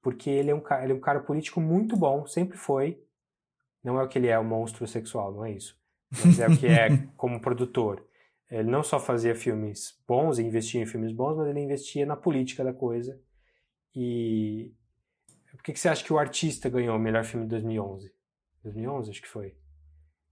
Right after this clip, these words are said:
Speaker 1: É um filme que ninguém lembra.
Speaker 2: Sim.
Speaker 1: É, mas é um filme que foi, investiram tanto, todo mundo quis assistir, é, todo mundo que votava recebeu lá um D V Dzinho no correio,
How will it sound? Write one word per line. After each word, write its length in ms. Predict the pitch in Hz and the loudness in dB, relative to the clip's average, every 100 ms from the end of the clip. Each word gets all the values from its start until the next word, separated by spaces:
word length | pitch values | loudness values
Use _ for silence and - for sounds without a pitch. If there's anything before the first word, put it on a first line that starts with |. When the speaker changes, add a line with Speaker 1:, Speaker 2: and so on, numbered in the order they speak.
| _ _ - | _ _ -4
Speaker 1:
É 80 | 196 | -4
um 60 | |
filme 240 | 233 190 240 | 0 0 0
que 100 | 233 | 0
ninguém 300 | 208 156 190 | 0 2 2
lembra. 480 | 143 135 107 95 _ _ _ _ _ _ - | 0 0 -4 -8 _ _ _ _ _ _ -4
Speaker 2:
Sim. 320 | - 139 131 | 2 6 6
Speaker 1:
É, 400 | 120 113 113 117 _ _ - | 4 -2 -10 -12 _ _ -10
mas 280 | 147 180 170 | 0 2 4
é 40 | |
um 80 | 185 | 2
filme 240 | 185 156 | 2 -2
que 220 | 151 170 160 | 0 0 0
foi, 320 | - 143 147 | 0 0 -2
investiram 560 | 143 143 147 - 165 156 | -6 -2 -2 0 0 0
tanto, 500 | - 196 247 226 113 107 - | 0 2 2 0 -6 -8 -2
todo 280 | 233 202 156 | 0 2 0
mundo 240 | 143 123 | 0 0
quis 200 | 120 120 | -2 -4
assistir, 340 | 113 - - | -4 -6 -8
é, 260 | 127 117 110 - - | -6 -6 -8 -14 -2
todo 160 | 185 | 2
mundo 280 | 165 143 127 _ _ _ _ | 2 0 -4 _ _ _ _
que 120 | 139 | -2
votava 720 | 127 123 131 113 110 107 - _ _ _ | 0 0 4 4 2 -2 -4 _ _ _
recebeu 560 | - 123 123 123 131 | -8 0 0 2 2
lá 140 | 127 120 | 4 2
um 120 | 117 | 2
D 80 | 117 | 0
V 120 | 113 | 0
Dzinho 400 | 113 110 120 123 | 0 0 0 0
no 100 | 110 | -2
correio, 640 | 113 107 147 180 123 110 | -4 0 2 2 2 -2